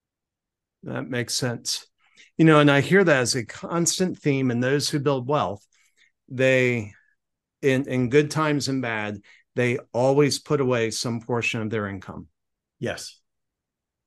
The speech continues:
Speaker 2: That's, that's how it works. And that is what saved me at age fifty.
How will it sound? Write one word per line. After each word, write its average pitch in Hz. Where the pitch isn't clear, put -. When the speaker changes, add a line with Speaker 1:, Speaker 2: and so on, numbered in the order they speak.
Speaker 2:
That's, -
that's 131
how 135
it 135
works. 156
And 123
that 123
is 131
what 127
saved 131
me 127
at 117
age 117
fifty. 143